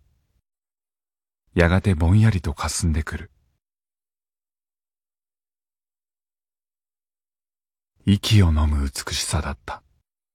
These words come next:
これがタイという国なのだろうか。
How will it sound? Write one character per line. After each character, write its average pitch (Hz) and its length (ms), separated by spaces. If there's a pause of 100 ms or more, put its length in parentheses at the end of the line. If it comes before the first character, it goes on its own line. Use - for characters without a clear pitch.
(3000)
こ 101 180
れ 104 100
が 98 140
タ 104 160
イ 92 100
と 82 140
い 78 160
う 71 40
国 87 300
な 82 100
の 73 120
だ 76 120
ろ 73 120
う - 40
か。 - 200